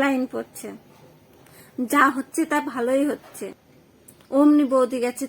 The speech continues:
তেতে। "হ্যাঁ, তা তো বলবেই। আমার হাড় মাস জ্বালিয়ে খেয়ে ফেললো, এখন ভালো হবে। বেহায়া লোক কোথাকার।"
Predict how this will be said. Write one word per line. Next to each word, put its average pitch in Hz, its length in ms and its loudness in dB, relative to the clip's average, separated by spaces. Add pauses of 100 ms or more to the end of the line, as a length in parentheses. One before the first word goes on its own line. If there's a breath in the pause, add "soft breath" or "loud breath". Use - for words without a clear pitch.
তেতে। - 260 -8 (1500)
"হ্যাঁ, 302 280 4 (140)
তা 277 160 4
তো 392 60 4 (120)
বলবেই। 277 420 0 (680 soft breath)
আমার 269 340 2
হাড় 262 220 4
মাস 285 160 4
জ্বালিয়ে 269 340 2
খেয়ে 277 300 -4
ফেললো, 311 260 0 (400 loud breath)
এখন 277 240 -4
ভালো 240 300 -2 (100)
হবে। 240 220 2 (760 soft breath)
বেহায়া 262 640 0
লোক 254 260 -4
কোথাকার।" 240 480 -12